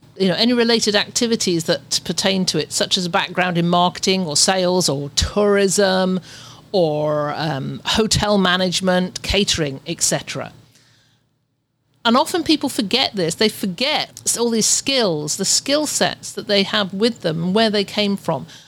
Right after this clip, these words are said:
And it's very worthwhile revisiting that.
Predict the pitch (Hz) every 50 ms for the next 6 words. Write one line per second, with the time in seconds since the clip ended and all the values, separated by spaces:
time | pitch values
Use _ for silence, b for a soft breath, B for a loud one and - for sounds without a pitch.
0 | B B - 190 190 185 185 185 185 180 180 - - 185 - - 233 233 226 240
1 | 214 208 196 185 - - 180 170 160 160 165 165 B B B B 175 165 196 190
2 | 170 151 180 156 156 151 - 165 156 160 147 135 123 117